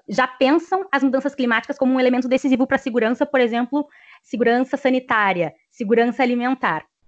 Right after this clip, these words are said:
Mas a gente tem visto nos últimos anos explodirem as agendas mais tradicionais de segurança que já levam as mudanças climáticas como um elemento decisivo. Na, nos estudos de segurança na África, sobretudo na África subsa-, subsaariana,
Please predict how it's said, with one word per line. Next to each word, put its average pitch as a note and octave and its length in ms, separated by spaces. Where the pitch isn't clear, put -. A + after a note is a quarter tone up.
Mas A3+ 180
a B3 80
gente C#4 200
tem D#4+ 180
visto C4+ 260
nos C4+ 120
últimos B3 320
anos A3+ 220
explodirem C4+ 580
as C4 80
agendas B3 520
mais C4+ 280
tradicionais C4+ 560
de B3 80
segurança A3+ 480
que C4 100
já C4 100
levam B3+ 300
as B3 80
mudanças B3 400
climáticas A#3 480
como B3+ 180
um B3 80
elemento A#3+ 320
decisivo. G#3+ 500
Na, A3+ 340
nos A#3 140
estudos C#4 460
de D4 120
segurança B3+ 560
na A#3 300
África, A3+ 340
sobretudo G#3 340
na A#3 160
África A3 300
subsa-, G3+ 520
subsaariana, G3+ 1040